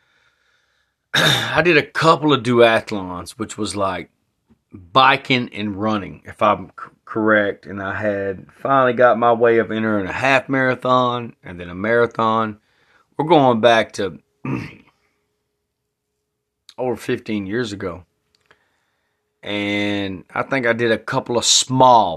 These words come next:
very small triathlons. There was no, I don't have no record of 'em. I don't have no pictures. At this time, I lived a different life. I was in a different relationships, and there was nobody there really to take pictures. So that's neither here nor there now. But, uh, it was, it was a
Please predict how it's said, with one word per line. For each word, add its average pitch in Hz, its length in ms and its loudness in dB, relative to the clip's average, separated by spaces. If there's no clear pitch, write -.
very 123 320 4
small 110 460 0
triathlons. 85 920 -8
There 107 120 -6
was 98 120 -6
no, 95 400 -4
I - 120 -10
don't 101 100 -2
have 98 140 -4
no 92 100 -8
record 135 380 2
of 135 100 6
'em. 131 240 -6
I - 60 -8
don't 90 120 -8
have 95 80 -10
no 82 120 -12
pictures. 123 580 -8
At 127 120 -10
this 180 140 -2
time, 196 320 4
I 180 40 4
lived 180 200 -2
a - 20 -6
different 165 360 0
life. 139 260 4
I 135 60 2
was 131 120 0
in 143 80 0
a 139 60 0
different 135 320 -4
relationships, 120 680 -2
and 117 80 -8
there 120 80 -6
was 120 120 -6
nobody 120 320 2
there 107 200 2
really 107 220 0
to 101 80 -10
take 101 280 -6
pictures. 101 360 -6
So 95 240 -6
that's - 320 -4
neither 131 220 0
here 123 200 2
nor 123 100 2
there 123 220 2
now. 113 340 0
But, 104 260 -4
uh, 98 360 -4
it - 40 -10
was, 160 180 -2
it 139 140 -4
was 160 220 0
a 131 160 -2